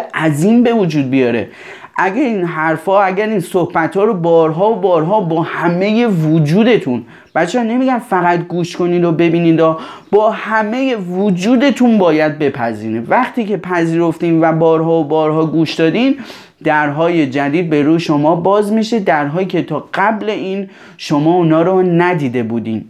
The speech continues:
و دوست دارم که شما هم به این نتایج مثل دوستانتون که میان تو استاد کامنت میذارن، سی تا کامنت، واقعاً این کامنت ها بچه ها یک زندگی رو تغییر و تحول به وجود میاره.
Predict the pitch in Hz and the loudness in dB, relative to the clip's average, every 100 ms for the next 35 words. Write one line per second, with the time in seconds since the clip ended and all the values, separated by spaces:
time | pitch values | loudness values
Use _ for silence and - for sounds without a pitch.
0 | _ _ _ _ _ _ _ 147 165 160 | _ _ _ _ _ _ _ 0 0 0
1 | 202 - 165 170 190 202 - 151 160 220 | -2 0 0 0 -2 -4 0 0 2 0
2 | 175 156 - 185 202 190 151 160 165 185 | 0 -2 -2 -2 0 0 -2 -2 0 0
3 | 190 202 196 220 170 151 139 175 180 196 | 0 -2 -2 -2 0 0 0 0 0 0
4 | 208 196 180 151 143 139 151 139 139 147 | 0 0 2 4 4 2 2 2 2 -2
5 | 127 - 135 135 131 143 135 120 135 147 | 0 -2 0 0 -2 0 0 0 0 2
6 | 175 196 240 - - - - - 190 202 | 0 -2 -8 -14 -18 -16 -14 -4 0 2
7 | 220 220 175 156 175 190 156 156 170 156 | 2 0 0 0 0 -2 -2 2 2 2
8 | 156 180 202 208 - 160 156 143 175 180 | 0 -2 -2 -2 0 0 2 2 0 0
9 | 180 185 - 226 208 165 - - _ _ | 0 -2 0 0 2 0 -2 -16 _ _
10 | _ _ - - - - - _ - - | _ _ -20 -20 -20 -20 -20 _ -18 -16
11 | - - 147 208 247 247 175 175 151 151 | -12 -2 2 4 2 0 -8 -4 -2 2
12 | 196 196 196 190 190 185 170 214 214 196 | 2 4 4 4 4 4 0 -2 0 0
13 | - 170 160 143 151 160 156 123 123 113 | -2 -6 -6 -2 -2 -2 -4 -4 -2 -2
14 | 123 120 110 98 98 104 98 98 95 95 | 0 0 0 -2 -4 -6 -4 -4 -4 -8